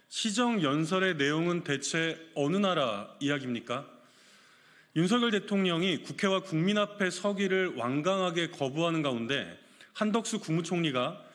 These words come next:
내년도 예산안 시정연설을 대신 읽었습니다. 십일 년 만에 처음 있는 참담하고도 분노스러운 상황입니다. 대독 자체부터가 심각한 문제인데 그 내용은 도대체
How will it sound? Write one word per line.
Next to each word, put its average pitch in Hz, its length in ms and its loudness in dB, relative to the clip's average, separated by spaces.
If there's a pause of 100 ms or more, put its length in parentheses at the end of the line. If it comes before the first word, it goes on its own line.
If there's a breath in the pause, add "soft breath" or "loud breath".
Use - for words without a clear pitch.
(160 loud breath)
내년도 185 640 2
예산안 180 720 0
시정연설을 160 1200 -2
대신 160 600 -2
읽었습니다. 123 760 -4 (640 loud breath)
십일 254 440 0
년 240 220 4
만에 185 300 2
처음 247 400 0
있는 185 480 0 (100)
참담하고도 190 1080 -2
분노스러운 151 800 0
상황입니다. 107 720 -4 (720 loud breath)
대독 175 540 0
자체부터가 202 880 -2
심각한 226 960 -2
문제인데 135 840 -2 (320 loud breath)
그 190 240 0
내용은 139 640 2 (380 loud breath)
도대체 196 320 2